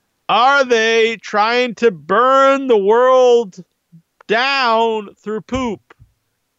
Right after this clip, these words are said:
Or is someone out there trying to frame Incher?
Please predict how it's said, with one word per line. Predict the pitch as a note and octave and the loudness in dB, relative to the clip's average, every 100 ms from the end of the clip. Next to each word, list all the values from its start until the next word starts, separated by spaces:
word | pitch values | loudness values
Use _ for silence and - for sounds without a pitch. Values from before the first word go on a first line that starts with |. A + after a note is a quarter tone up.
| _ _ _ _ _ - | _ _ _ _ _ 0
Or | B3 C4 B3+ B3+ B3 G#3 _ _ - | 2 4 2 2 0 -4 _ _ -8
is | F#3+ F3+ | -8 -6
someone | - A#3+ A#3 A#3 | -4 -4 -2 -2
out | G#3+ G#3 G#3 - | 0 0 -2 -4
there | G3+ G3+ | -2 -2
trying | - G3+ G#3 B3 B3+ | -2 -4 -2 -2 -2
to | A#3 | -4
frame | - C#4+ D4+ D4+ | -2 -2 0 -2
Incher? | C#4+ A#3+ F3+ E3+ B2 F#2+ | -2 -2 -4 -6 -6 -6